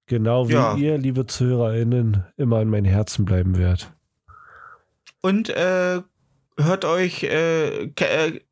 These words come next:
Speaker 2: äh, äh, die, äh, aktuelle Staffel von Cui Bono an. Wer hat Angst vorm Drachenlord? Nach der ersten Staffel, äh, Cui Bono, äh,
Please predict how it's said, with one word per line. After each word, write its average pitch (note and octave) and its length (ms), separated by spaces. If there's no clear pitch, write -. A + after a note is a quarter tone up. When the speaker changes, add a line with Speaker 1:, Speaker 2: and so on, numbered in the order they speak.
Speaker 2:
äh, D#3 400
äh, D#3 40
die, D3+ 580
äh, - 60
aktuelle D3 960
Staffel E3 360
von C#3+ 220
Cui E3+ 200
Bono E3 440
an. A2+ 420
Wer C3 240
hat D3 120
Angst D3+ 240
vorm C#3+ 140
Drachenlord? A2+ 640
Nach C#3 160
der C#3+ 140
ersten D3+ 260
Staffel, E3 520
äh, D3 260
Cui D#3+ 160
Bono, D3+ 560
äh, C#3 840